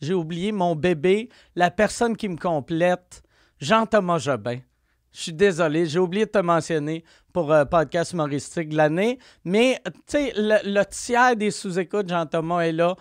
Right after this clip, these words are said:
On a nos vous-écoutes, on a En route, euh, vers tout Survivor. Euh, merci, Jean-Thomas. Ça, euh, il est pour toi. Euh, cet Olivier-là. Si, euh, vous avez pas vu mon show,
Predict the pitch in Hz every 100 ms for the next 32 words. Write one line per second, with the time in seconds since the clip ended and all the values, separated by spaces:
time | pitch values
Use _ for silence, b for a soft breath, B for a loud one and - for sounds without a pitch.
0 | b - 156 165 170 170 156 214 175 196
1 | - 214 202 160 151 160 175 180 165 202
2 | - 175 160 147 139 160 156 180 165 -
3 | 139 135 135 127 131 151 165 - b b
4 | 147 151 160 233 240 - 269 226 214 208
5 | 196 190 202 208 _ - 180 180 180 165
6 | 151 147 143 165 - 139 131 131 - _
7 | - 139 - 170 156 143 156 175 165 190
8 | 220 302 B B - - 339 349 294 240
9 | 233 233 226 196 233 180 240 240 - 277
10 | 269 214 277 302 262 - 180 170 147 -
11 | 185 190